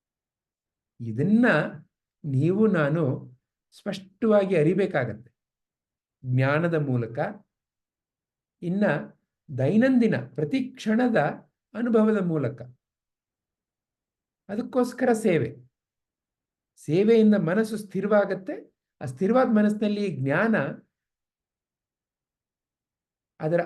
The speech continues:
ಅನುಭವ ಎರಡನ್ನೂ ಸ್ಥಿರವಾಗತ್ತೆ. ಇದನ್ನ ನಮ್ಗೆ ಶಂಕರಾಚಾರ್ಯರು ಇಲ್ಲಿ ಪ್ರಶ್ನೆ ಮೂಲಕ ಹೊರ ತರ್ತಾ ಇದ್ದಾರೆ.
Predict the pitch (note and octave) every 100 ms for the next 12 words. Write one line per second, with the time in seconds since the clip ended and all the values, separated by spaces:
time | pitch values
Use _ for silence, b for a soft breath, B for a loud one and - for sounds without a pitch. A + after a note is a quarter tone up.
0 | D#3+ F3+ G#3+ F3+ D3 - - C#3 C#3+ G3
1 | B3 C4 - D3+ B2+ A2 - - _ _
2 | _ _ _ _ _ _ _ _ _ _
3 | _ _ _ _ _ _ A2 A#2 G3 D4
4 | C4+ D#3+ D3+ - _ _ _ - C3+ C#3
5 | B2+ C#3 D3+ G3 F#3 D#3 D3 C#3 A#2+ B2+
6 | - - _ _ _ _ _ - C#3+ D3
7 | C3+ B2+ - - _ _ _ _ - -
8 | A3 G#3 F3+ C4 B3+ A3+ F#3 F#3 F3 D3+
9 | C3+ A2 G#2